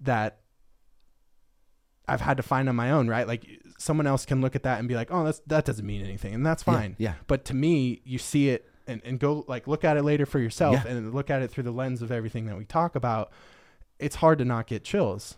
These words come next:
Speaker 2: Yeah.
Speaker 1: Right?
Speaker 2: It's unbelievable.
Speaker 1: And it's, it's just, that was straight prophecy. And so what happened was <sighs> we were ordained with certain birthrights. And over time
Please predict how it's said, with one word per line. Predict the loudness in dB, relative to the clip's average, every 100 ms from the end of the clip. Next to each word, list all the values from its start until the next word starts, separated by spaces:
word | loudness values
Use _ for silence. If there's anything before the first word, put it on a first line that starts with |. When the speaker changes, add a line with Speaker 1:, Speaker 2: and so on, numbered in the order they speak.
| -8
Speaker 2:
Yeah. | 0 0 0 -8 -6
Speaker 1:
Right? | -4 -4 -6
Speaker 2:
It's | -6 -6 -4
unbelievable. | 0 2 2 2 0 -2 -10 _ _ -14
Speaker 1:
And | -2 0 2 2 0 -4
it's, | -8 -8
it's | -8 -8 0
just, | 0 0 -10 _ _ -2
that | 0 2
was | 0
straight | -2 -4 -4
prophecy. | -2 0 0 -2 -6 -6
And | -6 -4
so | -4
what | -2 -4 -6
happened | -4 -2 0 -2 -2
was | -4 -4 -4 -6 -8 -10 -14 -18 -20 -20
<sighs> | _ _ _ -14
we | -6 -2 2
were | 4 4 4
ordained | 2 0 -2 2 6 6 6 2 -4
with | -8 -8
certain | 0 4 4 4 0 0
birthrights. | 0 0 0 -6 -10 -14 -16 -18 -18 _ -20 -20 -20 -20 -4
And | 0 2 0 -6 -20 -20 -20 -20 -20 -20 -20 _ -20 _ _ _ _ _ _ _ _ _ 0
over | 2 2 0
time | -4 -4 -2 -2 -2 -4